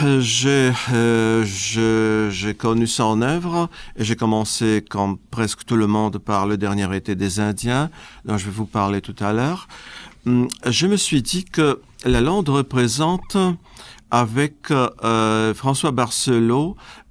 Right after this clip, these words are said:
et avec, euh, euh, un peu, hum, Jacques Poulain, un courant dans la littérature québécoise des années quatre-vingts,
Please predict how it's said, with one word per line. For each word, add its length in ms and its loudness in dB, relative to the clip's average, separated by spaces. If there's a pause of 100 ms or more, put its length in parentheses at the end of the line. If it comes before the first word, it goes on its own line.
et 300 4
avec, 680 -2
euh, 240 4 (160)
euh, 400 2 (100)
un 180 -2 (280)
peu, 480 2
hum, 360 0
Jacques 280 -2
Poulain, 540 0 (480)
un 180 0
courant 640 2
dans 180 0
la 140 2
littérature 440 -4
québécoise 720 0
des 220 -2
années 280 2
quatre-vingts, 800 -2